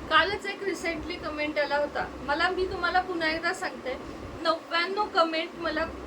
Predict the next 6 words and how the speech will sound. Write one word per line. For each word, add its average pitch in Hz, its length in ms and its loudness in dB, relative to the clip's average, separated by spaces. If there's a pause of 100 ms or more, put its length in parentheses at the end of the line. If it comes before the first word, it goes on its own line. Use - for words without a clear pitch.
(140)
खूप 381 240 4
पॉझिटिव्ह 330 640 2
आणि 349 140 0
सुंदर 320 480 4
असतात 311 400 2 (380)
आणि 311 180 -2